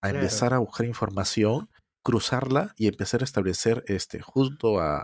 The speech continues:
Speaker 1: a los datos de epidemias pasadas, los pronósticos más desfavorables, ¿no? Hay una, este, hay un método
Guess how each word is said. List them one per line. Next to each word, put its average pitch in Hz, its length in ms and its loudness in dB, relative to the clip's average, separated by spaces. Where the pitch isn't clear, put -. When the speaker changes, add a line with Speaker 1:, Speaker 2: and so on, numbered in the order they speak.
Speaker 1:
a - 240 -8
los 87 160 -2
datos 107 260 -2
de 104 40 0
epidemias 107 360 -6
pasadas, 104 560 -4
los - 140 -4
pronósticos - 680 -4
más 104 180 0
desfavorables, 87 960 -2
¿no? 139 160 -4
Hay 117 160 0
una, 131 400 2
este, - 560 -8
hay 117 140 2
un 127 60 -2
método 131 360 2